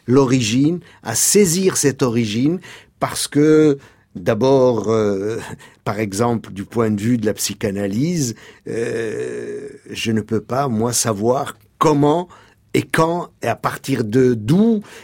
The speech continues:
euh, je sais que j'ai un père et une mère, mais je n'étais pas là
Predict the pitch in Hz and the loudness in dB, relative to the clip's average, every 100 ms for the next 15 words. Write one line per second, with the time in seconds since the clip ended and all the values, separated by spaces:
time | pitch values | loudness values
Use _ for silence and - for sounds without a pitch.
0 | - 139 131 131 123 127 123 127 110 98 | -8 0 2 4 2 2 -2 -4 -6 -4
1 | 110 - 135 131 107 113 107 113 123 110 | -2 0 0 0 0 0 0 0 0 2
2 | 110 104 104 135 165 117 101 - 107 117 | 0 0 2 0 0 -4 -4 -6 -6 -6
3 | 107 98 101 135 | -8 -8 -6 -8